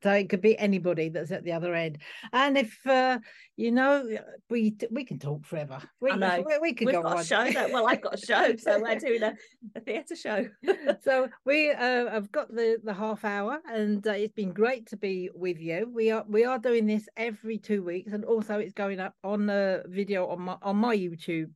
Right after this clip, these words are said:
Speaker 1: uh, channel, and also it's going up on, uh, my podcast channel as well, on True Crime, uh, People and Places, because obviously it's related to crime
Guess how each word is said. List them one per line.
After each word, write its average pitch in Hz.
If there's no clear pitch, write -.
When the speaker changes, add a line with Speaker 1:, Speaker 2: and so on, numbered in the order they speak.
Speaker 1:
uh, 156
channel, 180
and 190
also 190
it's 160
going 180
up 165
on, 180
uh, 170
my 175
podcast 170
channel 160
as 156
well, 151
on 160
True 160
Crime, 208
uh, 170
People 175
and 170
Places, 208
because 190
obviously 175
it's -
related 180
to 180
crime 165